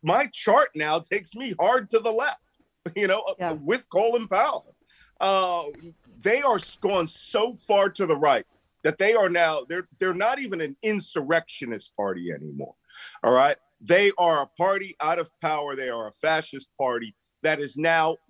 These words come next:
Speaker 1: going into rebellion. And they have made it clear their leaders will be Marjorie Taylor Greene, one of the biggest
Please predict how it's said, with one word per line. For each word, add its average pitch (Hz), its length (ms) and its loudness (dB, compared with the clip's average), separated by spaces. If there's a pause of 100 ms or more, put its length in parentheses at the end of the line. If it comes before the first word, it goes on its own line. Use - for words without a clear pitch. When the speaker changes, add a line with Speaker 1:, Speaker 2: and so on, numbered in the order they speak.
(100)
Speaker 1:
going 170 500 -2
into 170 340 -4
rebellion. 127 880 0 (540)
And 160 160 0
they 208 320 2 (240)
have 139 200 -6
made 170 480 -2
it - 160 -8
clear 220 460 -2 (260)
their 302 280 4
leaders 240 760 -6 (200)
will 226 140 -2
be 262 140 -4
Marjorie 240 600 -4
Taylor 254 400 0
Greene, 208 360 -6
one 175 140 0
of 160 80 -4
the 156 60 -2
biggest 262 360 -6